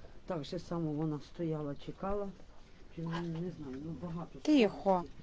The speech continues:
Speaker 2: Фоксик, ти ще посвари-, посварися, посварися.
Speaker 1: Взагалі вже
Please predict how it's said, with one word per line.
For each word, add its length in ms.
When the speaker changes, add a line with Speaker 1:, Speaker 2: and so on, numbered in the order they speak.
Speaker 2:
Фоксик, 400
ти 140
ще 140
посвари-, 680
посварися, 580
посварися. 800
Speaker 1:
Взагалі 300
вже 180